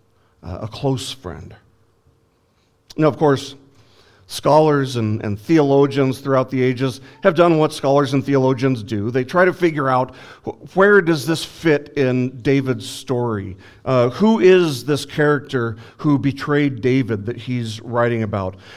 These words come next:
But none of the educated guesses that they have arrived at really accurately, completely fit, um, the description that David gives to this person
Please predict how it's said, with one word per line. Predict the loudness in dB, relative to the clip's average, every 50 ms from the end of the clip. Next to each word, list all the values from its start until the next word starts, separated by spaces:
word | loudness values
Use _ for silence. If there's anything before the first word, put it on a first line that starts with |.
| -20 -14 _ -2
But | 0 0 0
none | 2 2 2 4 4 4 4 4 4 2 2
of | 0 0 0 0 0 0 -2 -6 -6 -2
the | -2 0 0 0
educated | -2 -2 -2 -6 -6 -4 -2 -2 0 0 0 -2 -2 0
guesses | 0 0 0 0 -2 -4 -4 -4 -4 -6
that | -8 -6
they | -4 -2 -2 -2
have | -2 -2 -4 -4 -4 -6
arrived | -6 -4 -2 -2 -2 -2 -2 -4 -4
at | -2 -2 -2 -4 -8 -14 -20 -20 -20 -20 -20 -20 -20 _ -12
really | -6 -2 2 2 4 4 2 2 0
accurately, | -4 -6 -6 -6 -6 -4 -4 -4 -2 -2 -2 -4 -4
completely | -4 -4 -6 -6 -6 -8 -8 -6 -6 -6 -6 -6 -6 -6 -6 -6
fit, | -10 -14 -20 -18 -8 -4 -2 -2 -2 -4 -6 -16 -20 _ _ -20 _ _ _ -8
um, | -6 -4 -2 -2 -2 -2 -4 -4 -4
the | -6 -6
description | -6 -6 -10 -10 -10 -6 -4 -4 -4 -6 -6 -6 -4 -4 -4
that | -4 -6 -4 -2
David | -2 -2 -2 -2 -4 -6 -8 -8
gives | -6 -6 -4 -4 -6 -8 -12 -12
to | -12 -10
this | -8 -8 -8 -8
person | -10 -10 -8 -8 -8 -8 -6 -6 -4 -4 -4 -6